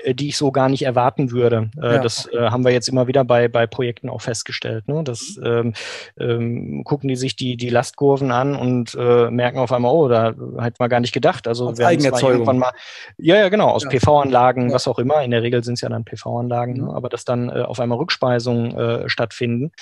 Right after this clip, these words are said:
Speaker 2: Mhm.
Speaker 1: ähm, und, äh, ja, der Energiefluss sozusagen, ähm, gar nicht so ist, wie man das eigentlich annehmen würde.
Speaker 2: Mhm.
Speaker 1: Und das variiert dann natürlich noch über die Zeit. Ähm, und das sind schon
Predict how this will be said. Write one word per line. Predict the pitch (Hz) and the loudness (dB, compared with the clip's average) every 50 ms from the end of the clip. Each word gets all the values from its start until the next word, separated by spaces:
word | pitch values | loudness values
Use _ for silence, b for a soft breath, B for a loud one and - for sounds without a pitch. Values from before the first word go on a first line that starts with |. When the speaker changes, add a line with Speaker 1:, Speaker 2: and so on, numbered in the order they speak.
| B | B
Speaker 2:
Mhm. | B 139 131 135 156 175 | B -6 -4 -4 -2 0
Speaker 1:
ähm, | 131 120 120 120 117 120 120 117 | 2 4 4 4 2 0 -2 -2
und, | - 127 127 123 113 - - | -2 -2 -2 -2 -4 -4 -6
äh, | - - 120 120 117 117 117 | -4 0 0 2 2 2 2
ja, | 127 127 120 113 | 2 2 2 2
der | 113 117 - 120 | 0 -2 0 0
Energiefluss | 123 120 117 120 131 135 - - - 135 131 - | 0 0 0 -2 -4 -8 -6 -2 -2 0 0 -2
sozusagen, | - 135 120 - - 123 117 123 120 123 123 120 123 123 123 - - - _ _ - | -4 -6 -6 -8 -8 -6 -2 -2 0 0 0 -2 -2 -6 -6 -8 -10 -12 _ _ -10
ähm, | 127 123 123 | -8 -8 -4
gar | 117 123 120 127 | 0 2 2 2
nicht | 131 127 - | 2 0 0
so | - 135 139 156 | 0 0 0 0
ist, | 147 139 139 - | -2 -4 -4 -2
wie | 139 | 0
man | 131 127 127 123 | 0 2 2 2
das | 123 120 - - | 2 0 0 -2
eigentlich | - 120 123 117 131 123 110 120 | -4 -4 -4 -4 -4 -2 -2 0
annehmen | 139 180 165 135 123 117 117 117 113 | 2 2 2 2 2 2 2 0 0
würde. | 117 113 117 117 131 135 127 | 0 2 2 4 4 2 0
Speaker 2:
Mhm. | 135 190 226 - - - _ _ | -4 -10 -16 -18 -18 -20 _ _
Speaker 1:
Und | - 131 | -2 2
das | 131 123 - 135 | 2 2 2 2
variiert | 131 123 131 123 135 160 - - | 2 2 2 2 2 2 2 2
dann | 143 131 | 2 2
natürlich | 127 120 - - 127 123 117 - | 0 0 0 -2 -4 -4 -4 -4
noch | 131 120 117 | -4 -4 -2
über | 123 123 117 | -2 -2 -2
die | 120 120 | -2 -4
Zeit. | 113 - - 110 110 117 156 - - - - - 131 | -4 -2 0 2 2 2 0 -2 -4 -6 -8 -6 -4
Ähm, | 123 120 120 117 120 120 123 - | -2 0 0 0 -2 -4 -4 -6
und | 127 123 117 | -4 -4 -2
das | 117 - | -2 -2
sind | - 170 160 | -2 -2 -2
schon | - - 175 180 185 190 190 | 0 0 2 2 2 2 0